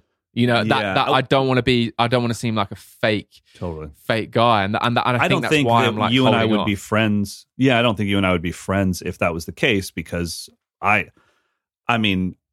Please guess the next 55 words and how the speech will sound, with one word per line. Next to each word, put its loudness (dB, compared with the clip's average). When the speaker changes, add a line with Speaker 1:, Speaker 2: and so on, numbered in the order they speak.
Speaker 2:
I 2
have, 2
like, 0
a -10
crime 0
dog 0
nose -6
for -14
that -8
stuff. -4
I 2
can 0
sniff -4
Speaker 1:
<laughs> -6
I 2
Speaker 2:
that -8
Speaker 1:
bet. 2
Speaker 2:
shit 0
out -4
from, 0
like, -2
six -4
miles 0
away. -2
So, 0
you 0
know, 4
I 0
know 2
that -2
I, 2
when -2
I 2
first -2
saw 4
your 2
very 0
first -4
video 2
and -2
we -4
didn't 2
know 4
each -2
other, -2
I 0
was 0
like, -4
"Man, 2
this -2
guy 0
really 0
cares 0
about -4
getting 0